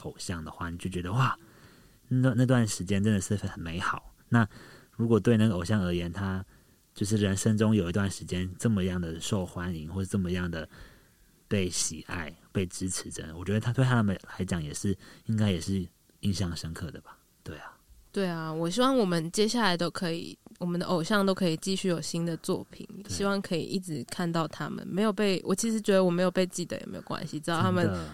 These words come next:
Speaker 2: 健健康康、快快乐乐的，带给我们新的作品就好，这样。
Speaker 1: 就是你按那个贴文按赞，你都觉得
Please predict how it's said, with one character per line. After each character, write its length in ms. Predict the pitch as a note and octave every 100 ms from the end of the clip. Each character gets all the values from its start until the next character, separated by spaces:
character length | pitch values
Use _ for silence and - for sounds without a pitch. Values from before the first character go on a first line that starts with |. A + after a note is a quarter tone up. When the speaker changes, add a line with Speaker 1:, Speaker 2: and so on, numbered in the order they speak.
| -
Speaker 2:
健 180 | A3+ A3
健 180 | G#3+ G3
康 180 | G3+
康、 160 | F3 F3
快 160 | - F3+
快 220 | F#3+ E3+
乐 180 | E3 E3
乐 200 | D#3 D#3+
的， 180 | - - G3 _ _ _
带 160 | B3+ G#3+
给 120 | G3
我 60 | F3
们 180 | E3
新 220 | E3+ G3+ G3
的 100 | F3
作 200 | G3 E3
品 240 | - -
就 120 | - D#3
好， 260 | - -
这 80 | D#3+
样。 80 | D3 -
Speaker 1:
就 100 | D#3+
是 80 | D#3+
你 100 | A#2+
按 180 | - D#3
那 60 | D3+
个 100 | B2+
贴 240 | - C#3
文 180 | C3+ A2
按 220 | A#2+ B2
赞， 280 | G2+ C3+ F#2
你 40 | F#2+
都 80 |
觉 200 | B2 G#2
得 180 | F#2+ F2